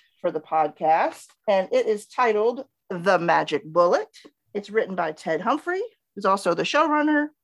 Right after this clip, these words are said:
and directed by Aaron Feely. There's an extra special section on the podcast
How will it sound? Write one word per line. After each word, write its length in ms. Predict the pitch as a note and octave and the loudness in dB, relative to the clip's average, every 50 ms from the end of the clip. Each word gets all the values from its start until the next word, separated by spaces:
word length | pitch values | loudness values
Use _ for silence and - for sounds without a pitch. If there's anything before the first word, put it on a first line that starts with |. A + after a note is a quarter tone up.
| _ _ _ _ _ | _ _ _ _ _
and 140 | - F#3 F3+ | -8 -6 -4
directed 460 | F3+ G3 B3+ D4 - - D4 C#4 A#3 | -2 0 0 -2 -2 -4 -10 -8 -4
by 240 | G#3 F3 D#3 - - | -2 0 0 0 -2
Aaron 460 | - G#3+ A3 A3+ A#3 A#3 A3+ A#3 A#3+ - _ | -2 0 0 2 2 0 0 -2 -4 -6 _
Feely. 560 | - - F#3+ F3+ F3 D3 F#2 E2 B1+ - - - _ _ _ _ | -16 -10 -6 -4 -4 -4 -4 -6 -8 -12 -16 -20 _ _ _ _
There's 200 | - G#3 A3 G#3+ | -2 -2 0 2
an 100 | A3 A#3+ | 2 0
extra 260 | C#4 E4+ - - D4 C#4+ | 0 0 0 0 0 0
special 380 | C#4+ - C4+ B3+ B3 - B3+ | 0 0 0 0 0 -2 -2
section 360 | B3 - B3+ A#3 - - - | 0 0 0 0 0 -2 0
on 120 | A#3+ A#3 G#3+ | 2 2 2
the 80 | G3 | 0
podcast 680 | G3 - C4 D#4 D#4+ - - G#3 F#3 - F#3+ - - | 0 -2 -2 -2 -2 -2 0 2 2 2 0 -2 -10